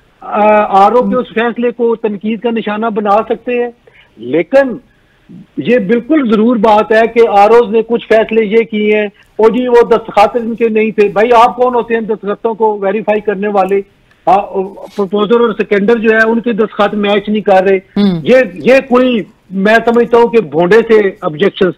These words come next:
Speaker 1: थे,
Speaker 2: Right,
Speaker 1: उनकी बुनियाद
Speaker 2: but
Speaker 1: पे
Speaker 2: on the whole आप समझ रहे हैं, by and large ninety percent तक आपने कहा कि ये nomination
Speaker 1: बिल्कुल।
Speaker 2: पेपर्स जो है वो मंज-, मंजूर हो जाएंगे इलेक्शन
Speaker 1: बिल्कुल।
Speaker 2: ट्रिब्यूनल से।
Speaker 1: बिल्कुल, मेरी, मैं पूरी ये कोई जिम्मेदारी के साथ कह रहा हूँ कि election ट्रिब्यूनल बने हैं हाई court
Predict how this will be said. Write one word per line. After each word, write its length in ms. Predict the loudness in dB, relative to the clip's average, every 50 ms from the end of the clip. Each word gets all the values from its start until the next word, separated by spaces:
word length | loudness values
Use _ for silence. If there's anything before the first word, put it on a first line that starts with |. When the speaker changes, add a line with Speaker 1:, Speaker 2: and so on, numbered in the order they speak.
| -4
Speaker 1:
थे, 80 | -4 -4
Speaker 2:
Right, 460 | -4 -6 _ _ 0 2 4 4 4
Speaker 1:
उनकी 120 | 4 2 2
बुनियाद 340 | 0 0 2 4 6 6
Speaker 2:
but 140 | 6 6 6
Speaker 1:
पे 60 | 6
Speaker 2:
on 120 | 4 4 6
the 140 | 6 6 6
whole 240 | 8 8 8 8
आप 120 | 6 6 6
समझ 300 | 4 4 4 4 4 4
रहे 80 | 4
हैं, 60 | 6 6
by 180 | 6 6 6
and 120 | 6 4 4
large 180 | 4 4 2
ninety 320 | 2 4 4 4 4 4 4
percent 380 | 4 4 4 2 2 4 4
तक 160 | 4 4 4
आपने 240 | 4 4 4 2 2
कहा 240 | 4 4 6 6 4
कि 120 | 4 4 2 4 2 2 4 4 4 4
ये 280 | 6 6 6 6 4 4
nomination 400 | 4 4 4 6 6 4 4 4
Speaker 1:
बिल्कुल। 180 | 4 4 4
Speaker 2:
पेपर्स 180 | 4 4 2 4
जो 80 | 4
है 60 | 4 4
वो 80 | 4
मंज-, 380 | 4 4 4 4 2 2 0 2
मंजूर 500 | 4 4 6 6 6 6 6 6 6 6
हो 60 | 6
जाएंगे 300 | 6 4 4 4 4 4
इलेक्शन 200 | 4 4 2 4
Speaker 1:
बिल्कुल। 120 | 4 4
Speaker 2:
ट्रिब्यूनल 240 | 4 4 2 0 0
से। 120 | -6 -8 -14 -18 _ _ _ _ _ _ _ _ -4
Speaker 1:
बिल्कुल, 600 | 0 0 0 0 -2 -4 -2 2 2 2 4 2
मेरी, 540 | 2 4 4 4 4 2 0 0 -2 -2 -4
मैं 260 | -2 0 0 2 0
पूरी 420 | 0 0 -2 -2 0 0 0 0 0
ये 60 | 0
कोई 240 | 0 2 0 2 2
जिम्मेदारी 500 | 2 0 0 0 2 2 2 2 0 0
के 120 | -2 -2
साथ 240 | 0 2 2 2 2
कह 240 | 0 -2 0 0 0
रहा 140 | 2 2 2
हूँ 260 | 2 0 -2 -2 -4
कि 140 | -2 2 4
election 640 | 4 4 4 2 0 -2 -2 -2 -2 -2 -2 -2
ट्रिब्यूनल 560 | 0 -2 -2 -2 -2 -4 -2 -2 -2 -2 0 -2
बने 280 | -4 -2 0 2 4 4
हैं 120 | 6 6
हाई 160 | 6 4 4
court 280 | 2 2 2 0 0